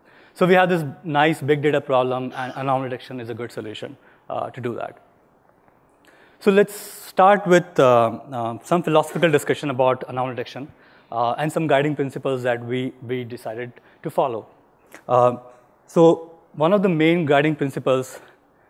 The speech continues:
we decided is important for us is to avoid this alert black hole problem, right? Uh, this is a dreaded problem for any, anybody who builds a monitoring system. Uh, and what it means is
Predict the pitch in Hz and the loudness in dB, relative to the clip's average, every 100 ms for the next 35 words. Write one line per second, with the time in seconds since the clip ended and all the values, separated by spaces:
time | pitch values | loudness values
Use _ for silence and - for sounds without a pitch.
0 | _ 139 131 135 135 - 151 156 147 139 | _ -10 -6 -4 -4 0 2 4 2 0
1 | 127 131 127 135 143 135 127 123 117 - | -4 -6 -2 0 -2 -4 -4 -4 -4 -8
2 | - _ _ _ - 131 127 - 135 127 | -20 _ _ _ -10 -8 -8 -4 -2 4
3 | 143 147 135 135 - - _ _ _ 131 | 4 4 0 -4 -8 -20 _ _ _ -4
4 | 135 139 123 123 123 - 123 110 117 - | 0 0 0 -4 -4 -6 -10 -6 -6 -6
5 | 71 - _ _ _ _ - - _ - | -12 -20 _ _ _ _ -20 -20 _ -20
6 | - _ 131 131 139 143 170 151 156 165 | -20 _ 0 0 0 2 4 4 4 2
7 | 175 170 160 165 160 135 156 156 - 139 | 2 2 2 2 0 -2 -2 -4 -8 -6
8 | 147 160 160 156 147 131 151 139 147 143 | -2 2 2 2 0 0 0 0 -4 -4
9 | - _ 127 135 131 131 214 214 - 131 | -16 _ -4 -4 -4 -4 -2 -2 -2 -4
10 | 123 - _ _ _ 131 127 131 147 151 | -8 -16 _ _ _ 0 0 0 0 2
11 | 156 147 185 226 208 165 156 147 - | 2 0 0 2 2 0 0 -2 -8